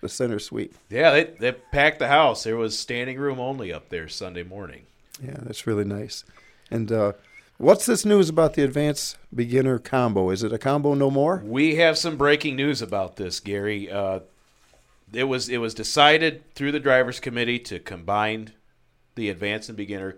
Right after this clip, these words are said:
Speaker 2: junior dragster classes as a result of the way the car count was the year before, and we, they really wanted to give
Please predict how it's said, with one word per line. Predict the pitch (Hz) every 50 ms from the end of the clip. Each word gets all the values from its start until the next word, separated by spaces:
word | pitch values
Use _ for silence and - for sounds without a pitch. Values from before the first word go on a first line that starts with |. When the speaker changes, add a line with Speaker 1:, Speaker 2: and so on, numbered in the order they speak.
| _ _
Speaker 2:
junior | - - 95 92 95 92
dragster | 92 92 87 82 - - 78 76
classes | - 95 87 82 80 - - 85 82 80 - _ _ _ _ _ _ _ _ _ _ _ _ _ _ _ _ _ _ _ _ _ _ _ _ _ _ -
as | 104 107 110 104 107
a | 107 98
result | 107 104 95 - 104 101 107 107 - 104
of | 87 90
the | 98 90
way | 90 98 104 107
the | 104 101 -
car | - 120 117 117 113
count | - 113 104 85
was | 87 104 101 101 101 -
the | 107 98
year | 98 101
before, | 101 98 95 - - 90 85 85 82 87 - _ _ _ _ _ _ _
and | - 82 85 85 82 78
we, | 78 85 87 90 - _ _
they | 87 98 92 90 90 90 85 - _ _ _ _ _ _ _ _ _ _ _
really | 92 117 135 143 147 143
wanted | 135 135 131 131 131 127
to | - 110
give | 92 90 117 117 113 113 113 110 - - -